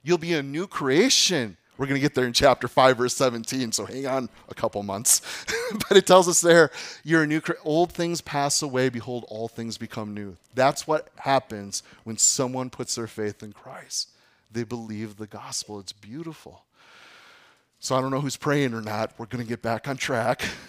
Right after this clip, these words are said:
<laughs> Here we go. Oh,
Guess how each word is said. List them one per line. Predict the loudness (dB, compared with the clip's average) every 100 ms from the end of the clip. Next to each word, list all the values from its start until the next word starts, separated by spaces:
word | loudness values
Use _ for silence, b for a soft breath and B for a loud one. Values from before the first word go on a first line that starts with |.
| -20
<laughs> | -16 -14 -12
Here | -8 -8
we | -6
go. | -2 0 -2 -4 _ B B B B B B B B B _ _ _ _ _ _ _ _ _ _ _ _ _ _ -20 B B B B -20 _ _ 4
Oh, | 10 10 10 8 4